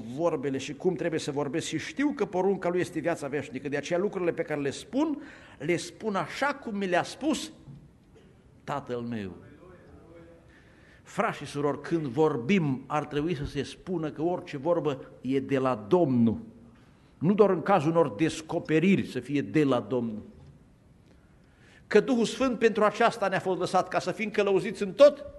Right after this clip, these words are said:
adevărul. Așa că vă doresc să vă pierdeți independența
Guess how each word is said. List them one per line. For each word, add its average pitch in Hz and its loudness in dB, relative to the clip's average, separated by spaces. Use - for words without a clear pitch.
adevărul. 92 -6
Așa 160 -4
că 160 -4
vă 156 2
doresc 160 2
să 180 -6
vă 156 -2
pierdeți 190 0
independența 165 -2